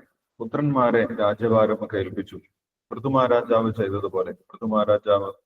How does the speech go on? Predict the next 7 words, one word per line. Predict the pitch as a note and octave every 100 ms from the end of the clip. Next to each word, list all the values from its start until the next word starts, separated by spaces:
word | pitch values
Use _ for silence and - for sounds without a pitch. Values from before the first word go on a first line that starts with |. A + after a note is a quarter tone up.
| _ _ _ _ _ _ _ _ _ _ _ _ _ _ _ -
തന്റെ | A2 G#2 F#2+
പുത്രനായിട്ടുള്ള | F#2+ G#2+ A#2 A2+ A2 G#2 A2+ G2+
വിജിതാശ്വനെ | G#2 A2 B2+ C3+ C3 B2 B2+ A2 G#2
രാജ്യഭാരമൊക്കെ | G2+ G#2 A2+ G#2 G#2+ G#2 G#2 -
ഏൽപ്പിച്ചു. | F#2+ F#2+ G#2 - A2+ - _ _ _ _ - E3+ - E3+
അവസാന | A#2 C3+ E3 D#3+
സമയത്ത് | D3+ A#2+ A2 G#2 A2